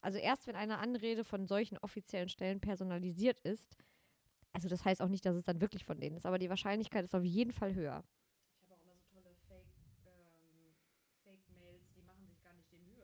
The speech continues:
Speaker 2: erst deinen Namen herauszufinden. Da steht
Speaker 1: Hm.
Speaker 2: dann sowas wie Angelika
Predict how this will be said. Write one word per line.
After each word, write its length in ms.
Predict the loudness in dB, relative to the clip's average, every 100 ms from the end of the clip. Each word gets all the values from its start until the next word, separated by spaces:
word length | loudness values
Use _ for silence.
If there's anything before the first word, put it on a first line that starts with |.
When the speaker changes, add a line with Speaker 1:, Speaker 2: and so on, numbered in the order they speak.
| -20
Speaker 2:
erst 200 | -20 _
deinen 240 | -20 -20
Namen 200 | -20 -20 _
herauszufinden. 680 | _ -20 -20 _ _ -20
Da 80 | -20
steht 40 | -16
Speaker 1:
Hm. 140 | -10
Speaker 2:
dann 100 | -10
sowas 240 | -12 -20 _
wie 80 | -20
Angelika 840 | -20 -20 -20 -20 -20 -20 -20 -20